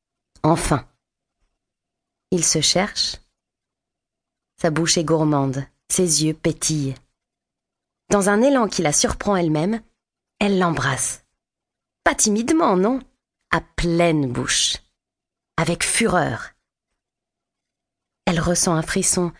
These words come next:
étrangement intense. Il est assis, il glisse sa main sous sa robe. Elle trouve cela impertinent. Tout le monde les regarde.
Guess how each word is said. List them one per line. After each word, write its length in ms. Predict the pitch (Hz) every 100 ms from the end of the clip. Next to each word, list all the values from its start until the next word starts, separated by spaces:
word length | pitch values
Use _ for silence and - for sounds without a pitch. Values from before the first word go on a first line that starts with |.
| _ _ _ _ -
étrangement 680 | 196 - 208 196 170 156 143
intense. 680 | 139 143 131 143 - - - _ _ _ _ _ _ _ _ _ _ -
Il 100 | 165
est 140 | 160
assis, 420 | 147 - - 226 - _ _ _ _ _
il 140 | 196 180
glisse 300 | 175 180 -
sa 160 | 160
main 140 | 147 147
sous 160 | -
sa 160 | - 147
robe. 340 | 131 131 123 - _ _ _ _ _ _ _ _ _ -
Elle 100 | 147
trouve 260 | - 151
cela 680 | - 151 139 135 131 131 135
impertinent. 580 | 143 143 - 208 135 131 _ _ _ _ _ _ _ _ _ _ _ _ _ -
Tout 220 | 247 226
le 160 | 170
monde 320 | 151 151 147 156
les 100 | 160
regarde. 600 | 160 156 151 139 139